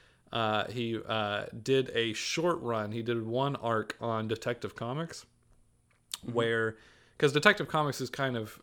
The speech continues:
Speaker 1: uh, for a while, before the most recent run with, uh, Peter Tomasi, was kind of a team book. So it was, it was very focused on the Bat family.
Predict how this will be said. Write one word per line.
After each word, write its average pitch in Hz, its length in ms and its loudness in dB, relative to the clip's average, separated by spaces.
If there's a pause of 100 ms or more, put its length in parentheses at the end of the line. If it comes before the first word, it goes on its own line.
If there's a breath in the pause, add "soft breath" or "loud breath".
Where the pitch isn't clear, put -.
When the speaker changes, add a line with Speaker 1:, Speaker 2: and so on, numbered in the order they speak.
Speaker 1:
uh, - 120 -10
for 127 240 2
a 117 60 4
while, 117 500 2
before 127 420 2
the 123 80 -2
most 117 240 -2
recent 117 300 -4
run 110 160 -4
with, 110 300 -6
uh, 107 280 2
Peter 117 240 -2
Tomasi, 110 560 -8 (380 loud breath)
was 120 180 6
kind 123 240 0
of 107 80 2
a 101 60 -2
team 131 280 -2
book. 147 260 4
So 120 240 4
it 104 80 0
was, 110 200 -2
it 117 100 0
was 110 160 -2
very 117 180 2
focused 117 340 -2
on 113 100 -2
the 107 80 -2
Bat 104 260 0
family. 143 520 -2